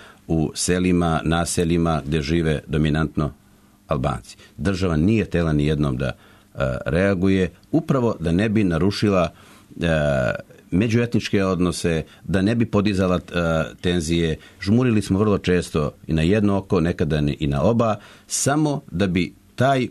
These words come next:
prostor, taj region ušao u jednu normalnu političku kolotečinu, da se svi problemi koje niko ne zanemaruje,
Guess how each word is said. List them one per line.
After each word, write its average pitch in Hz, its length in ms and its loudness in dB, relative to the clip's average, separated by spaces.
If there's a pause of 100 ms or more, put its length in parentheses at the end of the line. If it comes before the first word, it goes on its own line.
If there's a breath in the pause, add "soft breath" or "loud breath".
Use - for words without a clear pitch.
(140)
prostor, 104 540 0
taj 117 240 0
region 98 580 2 (320 loud breath)
ušao 131 400 2
u 87 100 2
jednu 80 140 2
normalnu 113 500 2
političku 87 480 -2
kolotečinu, 110 640 0 (260 loud breath)
da 92 120 -4
se - 140 -2
svi - 200 -2
problemi 113 480 2
koje 95 200 0
niko 143 280 0
ne 107 120 2
zanemaruje, 85 560 0